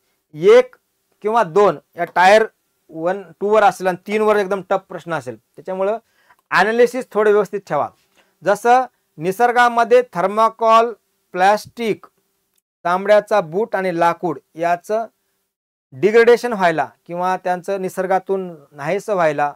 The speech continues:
विरघळायला किती कालावधी लागतो? जनरल आन्सर आहे. आपल्याला त्याचं फक्त फॅक्ट माहीत असाव्या, वैशिष्ट्य माहीत असावे, उत्तर देता येतं. आज मी तुम्हाला आजच्या सिरीजमध्ये पर्टिक्युलरली निसर्गाचं एन्व्हायरमेंट संबंधी,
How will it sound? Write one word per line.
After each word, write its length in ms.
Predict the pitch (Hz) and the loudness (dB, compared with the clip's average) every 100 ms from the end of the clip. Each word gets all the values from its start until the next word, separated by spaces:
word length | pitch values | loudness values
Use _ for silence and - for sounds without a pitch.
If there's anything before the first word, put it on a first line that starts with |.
| _ | _
विरघळायला 500 | 156 170 185 175 156 | -6 0 2 2 -2
किती 320 | 156 202 220 | -6 -12 -10
कालावधी 460 | 196 185 175 160 156 | -2 0 0 0 -4
लागतो? 380 | 143 - 190 - _ _ 147 | -6 -8 -12 -12 _ _ -6
जनरल 360 | 139 185 202 220 | -2 0 2 4
आन्सर 380 | 190 170 156 123 | 2 0 -6 -12
आहे. 100 | 92 _ _ _ _ _ _ | -12 _ _ _ _ _ _
आपल्याला 300 | 151 190 190 | -8 -4 -2
त्याचं 260 | 185 180 208 - | -4 -8 -10 -10
फक्त 220 | 175 196 185 - - | -10 -6 -6 -8 -4
फॅक्ट 360 | 175 190 - | -2 -2 -6
माहीत 300 | 196 175 190 | -6 -6 -4
असाव्या, 480 | 185 - 180 185 190 - _ _ - | -4 -4 -4 -4 -4 -8 _ _ -18
वैशिष्ट्य 640 | 120 156 185 214 196 220 | 0 2 2 -2 -8 -8
माहीत 280 | 185 175 170 | -4 -4 -6
असावे, 260 | 156 160 170 | -6 -8 -8
उत्तर 400 | 147 151 170 151 | -10 -8 -8 -4
देता 280 | 147 139 | -4 -2
येतं. 200 | 117 90 - _ _ _ - | -6 -6 -20 _ _ _ 0
आज 280 | 175 220 226 | 2 4 2
मी 140 | 233 | -6
तुम्हाला 400 | 233 214 214 226 - _ _ | -4 -2 0 -2 -6 _ _
आजच्या 320 | 147 160 226 | -4 -2 -4
सिरीजमध्ये 420 | 196 208 190 180 | -4 -6 -4 -6
पर्टिक्युलरली 540 | 175 170 165 165 170 220 _ _ - | -6 -10 -8 -6 -6 -6 _ _ -14
निसर्गाचं 580 | 165 220 202 214 - 226 214 _ | -8 -6 -2 -2 0 -4 -4 _
एन्व्हायरमेंट 540 | 180 202 233 233 233 214 | -4 4 4 4 0 0
संबंधी, 480 | 202 190 180 139 | -2 -2 -4 -8